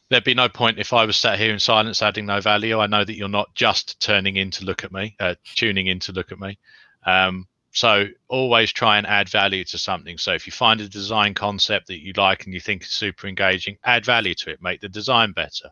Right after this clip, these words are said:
make the concept better, put it on a, p-, put it on a new product, put it, do something like that. Don't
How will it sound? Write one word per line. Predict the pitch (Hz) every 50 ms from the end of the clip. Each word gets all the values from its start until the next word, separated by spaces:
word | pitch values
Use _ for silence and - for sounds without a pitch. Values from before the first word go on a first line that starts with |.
| _ _ _ _ _ - - - _ -
make | 107 107 107 -
the | -
concept | - - 127 127 123 101 - - 85 71 -
better, | - 80 73 - - 76 73 -
put | _ - 117 104
it | 107
on | 104 104 104
a, | 104 98 98 95 _ _ - - _ _ _ _ _ _ _ _ _ 101 - - - _ _
p-, | - - - - - _
put | - 127 113
it | 113 123
on | 117 113 113
a | 113
new | 120 127 123 113
product, | - - 156 123 - 92 76 62 - -
put | 123 104
it, | 117 90 -
do | - 143 139
something | 127 - - 127 113 - 104 110
like | 113 104
that. | 92 107 110 -
Don't | - 151 147 151 143 -